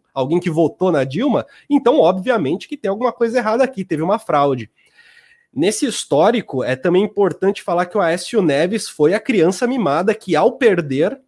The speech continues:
pediu recontagem de votos, pediu anulação das eleições. O Aécio Neves foi um grande responsável no início em colocar em cima da mesa o argumento de uma, de uma possível fraude, né?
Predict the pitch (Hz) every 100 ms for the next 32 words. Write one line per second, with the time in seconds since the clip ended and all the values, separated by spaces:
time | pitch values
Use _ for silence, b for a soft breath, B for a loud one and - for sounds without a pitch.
0 | - 214 139 160 190 233 214 180 156 143
1 | 208 175 165 165 143 139 151 143 156 -
2 | 170 170 135 120 131 185 - 156 156 156
3 | - b b b 123 131 - - 143 185
4 | - 208 190 151 180 208 214 214 247 220
5 | - 170 180 185 190 165 147 226 254 123
6 | b b - 165 180 180 180 175 - -
7 | 175 190 b b b b 170 160 240 226
8 | 190 156 165 254 190 175 180 175 202 170
9 | 208 240 214 220 196 226 240 233 - 214
10 | 320 - 165 160 135 123 131